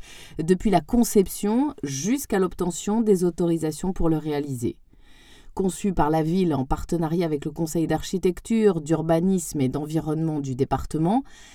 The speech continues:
la charte architecturale présentée au Conseil municipal de décembre deux mille vingt-quatre doit favoriser une intégration harmonieuse et cohérente de toutes les constructions et répond ainsi à une volonté forte de la municipalité.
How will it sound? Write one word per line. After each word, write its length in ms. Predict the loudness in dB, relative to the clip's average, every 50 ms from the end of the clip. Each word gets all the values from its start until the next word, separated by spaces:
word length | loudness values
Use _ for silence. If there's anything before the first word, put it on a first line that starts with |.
| -20 -20 -20 -10 -6
la 120 | -4 -2 -2
charte 360 | 0 0 2 0 0 0 -2
architecturale 880 | -4 -4 -4 -6 -4 -2 0 0 0 0 -2 -2 0 0 0 0 0 0
présentée 480 | 0 0 0 0 0 -2 -2 0 0
au 80 | 0 0
Conseil 380 | -2 -6 -8 -4 -2 0 0
municipal 640 | 0 0 0 0 -2 -2 -6 -2 0 0 0 2 2
de 100 | 0 0
décembre 580 | 2 2 2 2 2 2 2 2 2 2 2 0
deux 120 | 0 0
mille 200 | 0 0 0 0
vingt-quatre 540 | 0 -2 -4 -2 0 0 0 0 -2 -4 -12 -18 -20 -20 -20 -20 -20 -20 -20 -16 -6
doit 220 | 0 2 2 2
favoriser 840 | 4 2 0 2 4 4 4 4 4 4 4 2 0 0 -2 -2 -2
une 160 | -2 -2 0
intégration 680 | 0 0 0 -2 0 0 -2 -2 -2 -4 -4 -2 -2 -2 0
harmonieuse 640 | 0 2 4 4 6 6 6 6 6 4 2 2 -2
et 60 | -2
cohérente 680 | 0 0 0 0 0 0 -2 -2 0 -2 -2 -4 -6
de 160 | -2 0 0 0
toutes 300 | 2 2 2 2 4 4
les 100 | 4 4
constructions 720 | 2 0 -4 -4 -4 -4 -4 -4 -4 -4 -4 -2 -2 -4 -6 -8 -16 -20 -20 -20 -20 -20 -12 -4 -2
et 100 | 0 2
répond 320 | 2 2 2 2 2 2 2
ainsi 320 | 0 -2 -4 -2 0 2 2
à 40 | 4
une 160 | 4 2 2
volonté 380 | 2 2 0 0 0 -2 -2
forte 440 | -2 -2 0 0 0 0 0 0 0
de 140 | 2 2 2
la 140 | 2 2 2
municipalité. 880 | 0 0 -2 -2 -4 -6 -6 -4 -2 -2 -2 -2 -4 -2 -2 -2 -2